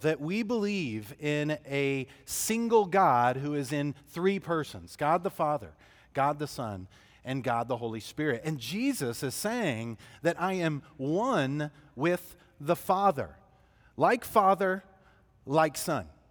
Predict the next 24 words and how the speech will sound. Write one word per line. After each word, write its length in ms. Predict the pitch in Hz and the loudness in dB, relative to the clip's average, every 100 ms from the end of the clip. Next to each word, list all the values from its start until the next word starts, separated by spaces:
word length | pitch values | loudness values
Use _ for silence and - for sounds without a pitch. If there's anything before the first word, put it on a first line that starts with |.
| _ _ - - - - | _ _ -20 -20 -20 -2
And 160 | 190 220 | 0 4
in 120 | 247 | 4
a 60 | |
different 480 | 185 151 311 269 214 | 4 2 2 2 0
way, 240 | 156 143 135 | 4 4 4
though, 300 | 131 127 143 | 2 4 2
than 260 | 139 143 151 | 0 -2 -2
I 400 | 165 190 190 170 | 0 2 0 -2
am 460 | 156 147 139 139 139 | -2 0 0 -2 0
like 320 | 143 147 143 | 2 2 0
my 300 | 147 175 180 | 0 2 2
father. 500 | - 139 104 101 - - _ _ _ _ 131 | 2 0 0 -4 -14 -20 _ _ _ _ -10
Uh, 160 | 147 | -8
there, 460 | 151 190 180 165 - | 0 4 4 2 0
as 220 | 160 165 | 2 2
I 180 | 165 165 | 2 2
am 300 | 175 156 139 - 120 | 2 0 -2 -6 -2
getting 340 | 170 156 160 160 | 0 0 -2 0
older, 560 | 170 170 131 123 160 | 0 0 -2 -2 -4
and 240 | 135 127 120 | -6 -6 -6
he 160 | 160 | -2
is 240 | 160 135 - | 0 -2 -4
too, 320 | - 165 143 | -2 2 4
I, 160 | 139 | 2